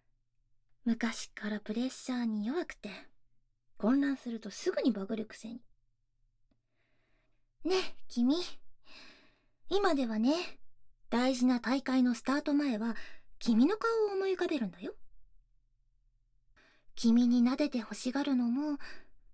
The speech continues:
「遥ならやれる」って言って欲しがるのも、全部、全部自信をつけるため。うん。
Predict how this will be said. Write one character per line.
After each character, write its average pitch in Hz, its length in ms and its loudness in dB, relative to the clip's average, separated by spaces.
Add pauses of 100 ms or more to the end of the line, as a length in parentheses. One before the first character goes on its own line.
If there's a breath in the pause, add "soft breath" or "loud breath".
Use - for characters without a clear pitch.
(120)
「遥 269 440 0
な 233 140 0
ら 220 120 -2
や 190 160 -4
れ 294 120 2
る」 403 220 4
っ - 100 -14
て - 160 -2 (380 loud breath)
言 202 100 2
っ - 20 -4
て - 140 -4
欲 277 160 -6
し 320 160 -4
が 349 80 2
る 453 120 -4
の 262 100 2
も、 175 120 -4 (880)
全 226 300 0
部、 208 100 -16 (680)
全 330 480 0
部 196 120 -4 (220)
自 196 120 -2
信 285 200 0
を 294 60 -8
つ - 140 -16
け 370 120 -4
る 392 120 -2
た 214 140 -8
め。 247 140 -6 (1120)
う 277 60 -2
ん。 226 260 -4